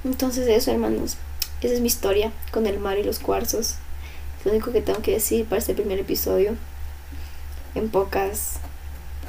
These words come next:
Vamos nosotras primeras, de forma egoísta, sí, respetando a todos, pero un poco egoístas con nosotras mismas, pues, tenemos que ir primero, tenemos que querernos, tenemos que admirarnos, tenemos que conocernos, ¿verdad? ¿Verdad?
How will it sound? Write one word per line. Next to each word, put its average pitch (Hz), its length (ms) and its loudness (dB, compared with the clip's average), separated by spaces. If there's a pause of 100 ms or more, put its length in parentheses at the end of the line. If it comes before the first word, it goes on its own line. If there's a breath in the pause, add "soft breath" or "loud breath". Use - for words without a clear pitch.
(1080)
Vamos 208 280 4
nosotras 208 360 0
primeras, 202 500 0
de 220 80 0
forma 294 260 6
egoísta, 302 600 8
sí, 233 440 0
respetando 196 440 0
a 208 60 -4
todos, 190 280 2 (520 loud breath)
pero 196 260 4
un 185 200 0
poco 214 200 4
egoístas 214 500 6
con 214 140 -2
nosotras 285 300 4
mismas, 359 440 8
pues, - 180 2
tenemos 277 220 4
que 339 120 8
ir 339 80 8
primero, 349 480 10
tenemos - 220 2
que 285 160 2
querernos, 240 480 6 (100)
tenemos 226 260 2
que - 140 0
admirarnos, 202 680 4 (420 loud breath)
tenemos 226 260 6
que 226 180 4 (220)
conocernos, 247 1160 6 (420)
¿verdad? - 300 4 (420)
¿Verdad? - 260 0